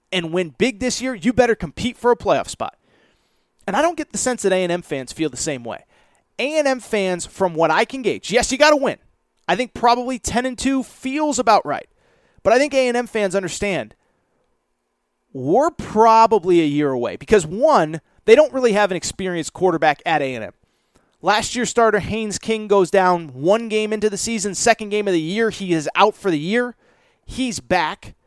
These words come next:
But then you have a transfer named Max Johnson who started at L S U but has never played a down for Texas A and M. He's in the mix.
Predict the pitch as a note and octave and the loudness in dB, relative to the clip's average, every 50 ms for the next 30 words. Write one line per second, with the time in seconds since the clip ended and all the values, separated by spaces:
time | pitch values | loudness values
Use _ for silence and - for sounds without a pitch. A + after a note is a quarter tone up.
0 | _ _ _ _ _ _ _ - F#3+ F#3+ A3 G#3+ A#3+ A#3 A3 F#3+ - - - G#3+ | _ _ _ _ _ _ _ -2 2 4 4 4 4 2 2 0 0 -6 -4 -2
1 | G#3+ A3 - - - G#3+ G3 F3 E3 E3 F#3 F#3 F3+ - - - - G3+ G3+ A3+ | -2 -4 -4 -6 -6 -4 -4 -4 -4 -2 -2 -2 -2 -4 -6 -2 0 0 2 0
2 | A3+ - F#3+ E3 F3 F#3 - - - A3 G3+ G3+ G3 F3+ E3+ F3+ F3+ F#3 F3 D#3 | -2 -2 -4 -6 -6 -6 -6 0 4 4 6 6 4 2 2 2 2 2 2 0
3 | - - A3 A3 F#3 F3 D#3+ C#3+ F3+ F3 E3 - - F#3+ F#3 D#3 C#3 - - F3 | 0 -2 -6 -4 -2 -2 -2 -2 -2 -4 -4 -2 0 0 0 0 0 -4 -2 -2
4 | F3 F#3+ G#3 G#3+ F#3 - F3+ E3+ - F#3 E3 - - - F3 E3 D#3 D#3 D#3 D#3+ | 0 0 0 0 -2 -6 -8 -4 -2 -2 -2 -2 -4 -6 -6 -4 -4 0 0 2
5 | D#3 D#3 D3+ _ _ _ _ _ _ - - A#3 C#4 B3+ G3 G#3 E3+ C#3+ C3+ B2+ | 2 0 -2 _ _ _ _ _ _ -10 -4 -2 -2 0 0 -2 -2 -4 -6 -6
6 | B2+ D3+ - - | -8 -8 -8 -10